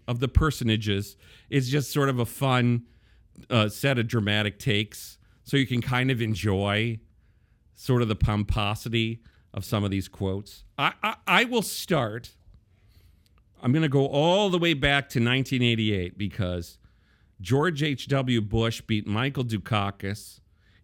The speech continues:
in an election about Willie Horton. Oh, they were not happy. So in Time magazine, it's the November twenty-one issue, which means it probably came out the Friday of the election 'cause they were always post-dating their issues.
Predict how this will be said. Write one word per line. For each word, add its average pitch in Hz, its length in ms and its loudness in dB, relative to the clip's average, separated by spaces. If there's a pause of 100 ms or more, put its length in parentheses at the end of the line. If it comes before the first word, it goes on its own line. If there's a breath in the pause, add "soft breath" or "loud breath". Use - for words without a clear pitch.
in 110 140 2
an 120 120 4
election 127 440 0
about 120 260 0
Willie 127 260 0
Horton. 104 560 -2 (800)
Oh, 101 260 -2 (220 loud breath)
they 92 100 -6
were 104 120 -2
not 95 180 -4
happy. 87 380 -4
So 107 180 -2
in 113 100 0
Time 160 300 -4
magazine, 135 460 0
it's 127 120 -6
the 120 120 0
November 156 640 2
twenty-one 156 560 -2
issue, 143 340 -2
which 117 220 -4
means 113 420 0 (320 soft breath)
it 113 160 -4
probably 123 300 0
came 113 240 0
out 110 260 -2
the 107 60 -4
Friday 113 720 0 (440 soft breath)
of 120 200 0
the 117 100 2
election 107 500 0
'cause 90 220 -2
they 95 100 0
were 101 120 0
always 92 320 -4 (240)
post-dating 95 600 2
their 85 160 -2
issues. - 520 -8